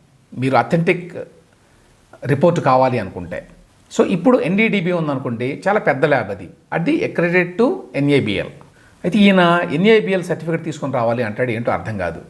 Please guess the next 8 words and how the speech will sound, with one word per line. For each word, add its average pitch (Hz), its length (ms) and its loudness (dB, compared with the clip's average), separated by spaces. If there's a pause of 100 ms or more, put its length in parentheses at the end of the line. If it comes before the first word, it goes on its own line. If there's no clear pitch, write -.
(540)
అటువంటి 175 540 4
సర్టిఫికెట్లు 196 880 0 (500)
ఏమీ 170 220 4
ఉండవు. 143 380 0 (760)
యాక్చువల్గా 175 800 2 (760)
టీటీడీ 220 340 4
బ్రహ్మాండంగా 180 600 2
అసలు 139 400 -2